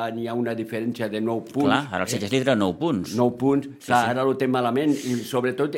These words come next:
Speaker 1: en una competició tan curta,
Speaker 2: Sí.
Speaker 1: eh? En una competició,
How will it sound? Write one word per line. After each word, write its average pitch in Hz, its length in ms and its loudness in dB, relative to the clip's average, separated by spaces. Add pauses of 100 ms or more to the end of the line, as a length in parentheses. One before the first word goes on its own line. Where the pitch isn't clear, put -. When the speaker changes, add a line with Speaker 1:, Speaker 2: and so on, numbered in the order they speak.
Speaker 1:
en 127 200 6
una 147 420 2
competició 123 500 -4
tan 110 220 -2
curta, - 640 0
Speaker 2:
Sí. 117 140 0 (240)
Speaker 1:
eh? 110 160 -4 (260)
En 104 120 0
una 120 180 2
competició, 117 420 -2